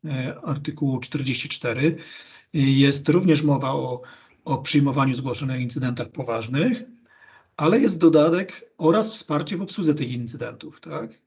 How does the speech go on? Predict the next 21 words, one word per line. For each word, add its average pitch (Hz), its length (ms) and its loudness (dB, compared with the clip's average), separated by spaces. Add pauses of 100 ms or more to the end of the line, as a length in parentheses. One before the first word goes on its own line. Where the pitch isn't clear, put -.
I 147 40 -14
tak 143 160 -14
samo 151 200 -2
w 147 80 -8
punkcie 139 500 -2
drugim 160 400 2
jest 160 140 2
mowa 165 180 2
o 151 60 2
wspieraniu 151 640 0
operatorów 135 500 -6
usług 127 220 -10
kluczowych 143 340 -4
w 139 40 -4
wykonywaniu 135 580 0
obowiązków 127 460 -4
określonych 123 480 -6
tam 123 200 -8
w 123 60 -6
innych 123 240 -4
artykułach. 147 500 -8